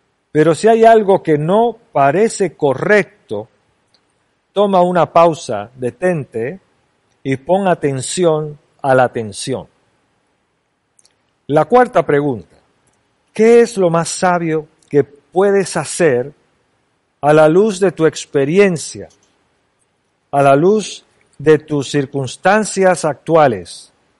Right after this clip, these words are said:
a la luz de tus esperanzas o tus sueños? ¿Cuál es la decisión más sabia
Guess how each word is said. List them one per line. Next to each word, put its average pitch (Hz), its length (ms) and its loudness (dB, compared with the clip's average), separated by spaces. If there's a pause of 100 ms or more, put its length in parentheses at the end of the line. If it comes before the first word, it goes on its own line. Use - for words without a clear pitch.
(480)
a 143 100 2
la 143 120 4
luz 185 260 0
de 175 140 0
tus 139 460 -8
esperanzas 156 1120 -4
o 139 80 -10
tus 127 220 -8
sueños? 123 520 -6 (960)
¿Cuál 208 300 4
es 214 400 0 (220)
la 156 200 4
decisión 175 720 -2
más 160 200 -2
sabia 131 640 -4